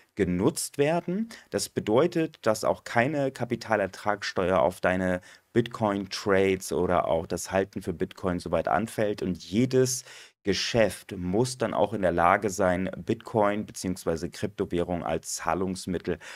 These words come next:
auch zu, anzunehmen und zu akzeptieren. Es darf natürlich keiner,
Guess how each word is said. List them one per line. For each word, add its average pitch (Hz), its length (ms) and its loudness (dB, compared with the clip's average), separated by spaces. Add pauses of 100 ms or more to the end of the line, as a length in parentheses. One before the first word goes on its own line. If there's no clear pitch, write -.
(200)
auch 92 400 4 (140)
zu, - 220 -10 (100)
anzunehmen 139 800 0
und 107 240 -6
zu - 160 -4
akzeptieren. - 840 -2
Es - 140 -6
darf 107 320 2
natürlich 98 580 -6
keiner, 110 560 -2